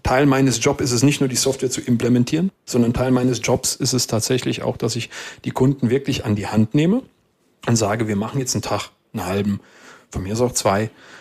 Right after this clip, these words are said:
machen jetzt wirklich Datenanalyse. Ja, also wir, wir lernen jetzt,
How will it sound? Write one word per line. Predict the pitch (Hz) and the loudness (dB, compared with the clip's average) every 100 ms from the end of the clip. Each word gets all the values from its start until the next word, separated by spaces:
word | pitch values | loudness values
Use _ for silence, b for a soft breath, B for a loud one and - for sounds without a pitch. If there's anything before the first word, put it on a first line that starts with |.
| B B B - | B B B -8
machen | 95 | -4
jetzt | 101 101 | -2 -4
wirklich | 95 - | -4 0
Datenanalyse. | 143 123 92 85 85 82 - _ _ _ _ _ - | 2 2 0 0 -4 -8 -12 _ _ _ _ _ -2
Ja, | 110 143 | 0 0
also | 113 107 | -2 -2
wir, | 110 104 | -2 0
wir | 117 | 2
lernen | 120 147 180 170 | 4 4 4 2
jetzt, | 156 - - | 0 -2 -6